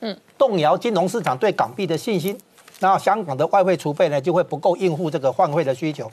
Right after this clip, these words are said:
Speaker 2: 最后呢，联系汇率制度会撑不下去。好，这第一个。一旦这个事情发生的话，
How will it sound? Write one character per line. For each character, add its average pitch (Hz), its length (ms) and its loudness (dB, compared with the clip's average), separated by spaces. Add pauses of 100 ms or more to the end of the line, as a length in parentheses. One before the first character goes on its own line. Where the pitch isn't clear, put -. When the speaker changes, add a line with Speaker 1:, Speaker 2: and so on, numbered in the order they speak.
(220)
Speaker 2:
最 185 200 0
后 170 120 4
呢， 139 120 0 (220)
联 151 140 -2
系 170 140 0
汇 170 100 0
率 170 120 2
制 165 160 -2
度 147 100 -2
会 147 100 2
撑 156 180 -4
不 135 100 -4
下 131 180 -2
去。 135 160 -14
好， - 140 -10
这 147 80 -2
第 147 120 -10
一 143 80 -6
个。 131 80 -8 (320)
一 185 120 -2
旦 247 80 4
这 254 80 2
个 - 100 2
事 - 160 -4
情 139 160 -2
发 165 140 2
生 165 120 -4
的 147 100 2
话， 156 200 2